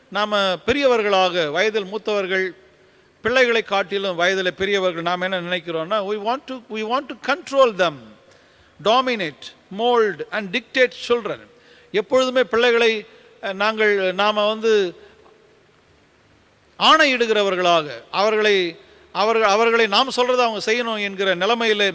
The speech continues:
அவர்களை வைத்து கொண்டிருக்கிறோம். அப்படிதான் நாம் எதிர்பார்க்கிறோம். "நான் சொல்லுகிறது இனி செய்" என்கிற நிலைமையில தான் எதிர்பார்க்கிறோம். But on the contrary, Jesus taught that the elders should be transformed like children. ஆனால்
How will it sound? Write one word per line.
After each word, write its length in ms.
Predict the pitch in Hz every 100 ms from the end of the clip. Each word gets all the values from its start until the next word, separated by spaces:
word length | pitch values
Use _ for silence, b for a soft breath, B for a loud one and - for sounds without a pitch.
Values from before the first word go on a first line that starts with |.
| 170 B B B -
அவர்களை 380 | 196 208 202
வைத்து 300 | 185 190 -
கொண்டிருக்கிறோம். 600 | 185 180 170 156 160 139
அப்படிதான் 360 | 147 175 226 247
நாம் 140 | 214
எதிர்பார்க்கிறோம். 640 | 190 196 233 208 190 139 123 - b b b -
"நான் 220 | 185 208
சொல்லுகிறது 520 | 220 233 226 214 202
இனி 160 | 185 175
செய்" 240 | 196 202
என்கிற 320 | 196 180 175
நிலைமையில 420 | 165 175 180 175 175
தான் 220 | 175 151 B B B
எதிர்பார்க்கிறோம். 600 | 180 190 185 165 147 113 - - _ _
But 120 | 202 208
on 200 | 240 247
the 60 | -
contrary, 760 | 240 254 - 208 196 160 135 127 b b b b
Jesus 320 | 214 262 247 214 -
taught 200 | 220 220 180
that 160 | 175
the 160 | 180 220
elders 240 | 254 247 -
should 120 | 208 175
be 100 | 190 -
transformed 640 | 190 240 226 - 220 196 185 b b
like 160 | 208 -
children. 300 | 226 220 123 110 -
ஆனால் 360 | 185 220 185